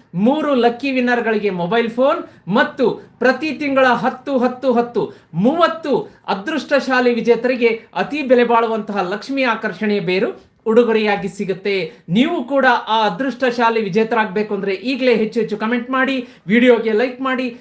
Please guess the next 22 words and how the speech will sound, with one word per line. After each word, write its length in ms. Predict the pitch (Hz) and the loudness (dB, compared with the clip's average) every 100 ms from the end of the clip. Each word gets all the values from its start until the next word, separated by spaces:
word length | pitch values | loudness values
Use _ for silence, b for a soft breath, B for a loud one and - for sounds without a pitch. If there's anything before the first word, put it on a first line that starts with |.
| B - | B -10
ಹೆಚ್ಚು 240 | 320 339 | -8 -6
ಹೆಚ್ಚು 220 | 330 285 | -6 -4
ಜನರಿಗೆ 460 | 226 247 240 214 214 | 2 2 2 0 -2
ಶೇರ್ 260 | 220 214 | -2 -4
ಮಾಡಿ, 360 | 208 202 208 202 - 170 | -2 -2 -2 -4 -8 -6
ಅದೃಷ್ಟಶಾಲಿ 720 | 170 196 190 190 180 170 170 | -2 -2 -2 -4 0 0 0
ವಿಜೇತರಾಗಿ 540 | 156 160 160 156 147 | -4 -4 -2 -4 -6
ಬನ್ನಿ. 260 | 156 320 320 | -2 0 2
ವೀಕ್ಷಕರೇ, 420 | 240 233 226 214 | 0 -2 -2 -2
ತಡ 180 | 202 190 | -2 -2
ಮಾಡದೆ 320 | 196 185 175 | 0 -2 -2
ಇವತ್ತಿನ 280 | 180 170 185 | -6 -6 -8
ಸಂಚಿಕೆಯನ್ನ, 520 | 185 277 269 - 262 254 | -6 -4 -4 -2 0 0
ರವೇ 240 | 180 220 330 | 0 0 -2
ಯುಗಾದಿ, 420 | 214 208 202 202 | 2 2 2 -2
ಇವತ್ತು 500 | 180 190 214 214 202 | -6 -4 -4 -2 -4
ಸೋಮವಾರ, 580 | - 240 233 214 190 190 208 - B - | 0 0 2 2 2 2 2 0 B -10
ಮಂಗಳವಾರ, 400 | 269 285 277 277 | -4 0 2 2
ಬುಧವಾರ, 440 | 262 233 247 254 254 | 2 0 2 2 0
ಗುರುವಾರ, 440 | 208 220 240 233 | 0 2 2 2
ಶುಕ್ರವಾರ, 480 | 220 220 220 220 247 | -2 -6 -4 -2 -2
ಶನಿವಾರ, 580 | 247 220 214 190 180 | -2 -2 -2 0 -2